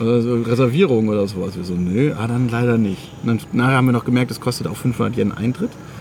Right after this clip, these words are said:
damit man diese Show gucken kann. Weil der Park hat so viel zu bieten.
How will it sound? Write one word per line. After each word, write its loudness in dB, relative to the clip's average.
damit 0
man 4
diese 2
Show 0
gucken -2
kann. -4
Weil -2
der -2
Park -6
hat -2
so 2
viel -2
zu -6
bieten. -2